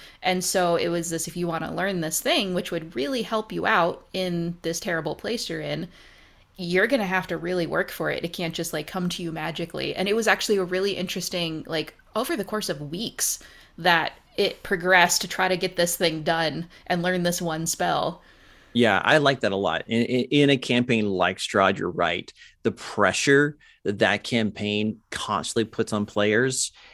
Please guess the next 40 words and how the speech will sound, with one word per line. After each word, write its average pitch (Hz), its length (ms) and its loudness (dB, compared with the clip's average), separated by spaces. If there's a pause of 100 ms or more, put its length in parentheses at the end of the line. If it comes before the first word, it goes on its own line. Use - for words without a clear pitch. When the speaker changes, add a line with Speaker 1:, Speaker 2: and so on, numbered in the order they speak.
(140)
Speaker 2:
and 101 200 2
the 98 80 0
scarcity 110 760 0
aspect, 123 680 0 (560)
that 107 260 6
actually 107 340 2
is 104 80 -2
a - 60 -2
great 98 640 0
use 95 240 -6
case, - 260 -8
I - 100 -4
think. - 300 -12
Yeah, - 260 0
I - 120 -6
completely - 500 -6
agree - 220 -8
with - 120 -12
that. - 200 -10 (580)
Speaker 1:
Yeah, - 200 -6
so, 247 200 0
I 247 60 2
mean, 254 160 2
I 254 60 0
think 285 160 -4
it's 262 100 -2
up 208 120 0
to 196 100 -8
the 185 100 -2
D 175 240 -4
M, 165 160 0
and 170 80 -2
obviously 175 560 -2
if 175 140 -4
you're 175 160 0
in 170 240 -4
the 170 80 -2
land 165 320 -4
of 165 120 -8
plenty, 156 600 -4